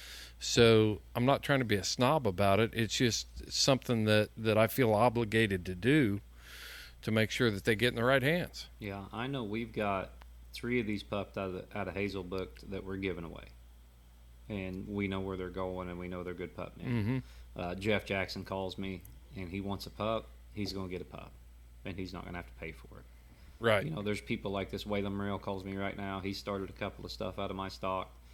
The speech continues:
Speaker 2: Uh, he calls me right now and says, "Hey, I want one of them shock hazel pups." He's getting one.
Speaker 1: Right.
Speaker 2: You know, I'm not gonna charge him nothing. Uh,
Speaker 1: There you
Speaker 2: Rhythm,
Speaker 1: go.
Speaker 2: Rhythm, for
Speaker 1: An
Speaker 2: instance.
Speaker 1: advertisement.
Speaker 2: Yeah,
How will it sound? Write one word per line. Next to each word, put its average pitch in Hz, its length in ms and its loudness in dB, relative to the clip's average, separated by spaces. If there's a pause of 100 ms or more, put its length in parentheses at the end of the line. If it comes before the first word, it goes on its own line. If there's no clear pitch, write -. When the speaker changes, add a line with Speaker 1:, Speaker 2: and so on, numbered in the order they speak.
(520)
Speaker 2:
Uh, 98 260 -6
he 110 180 -4
calls 101 300 -2
me 101 100 -4
right 98 140 -4
now 101 100 -4
and 98 80 -4
says, 92 160 -8
"Hey, 101 160 -2
I 98 60 -2
want 98 200 -6
one 98 100 -8
of 95 60 -8
them 95 100 -8
shock 95 280 -6
hazel 98 240 -6
pups." - 260 -8
He's 95 140 -8
getting - 260 -8
one. - 120 -18 (680)
Speaker 1:
Right. 160 160 2
Speaker 2:
You 156 60 0
know, 90 100 -6
I'm 98 140 -4
not 95 140 -4
gonna 92 120 -8
charge 92 260 -6
him 95 120 -6
nothing. 85 320 -10 (500)
Uh, 95 320 -2 (800)
Speaker 1:
There 113 160 8
you 123 80 8
Speaker 2:
Rhythm, 127 260 10
Speaker 1:
go. - 120 -2
Speaker 2:
Rhythm, 117 340 2
for 110 100 -2
Speaker 1:
An 107 60 2
Speaker 2:
instance. 117 200 6
Speaker 1:
advertisement. 104 640 6
Speaker 2:
Yeah, 127 240 -4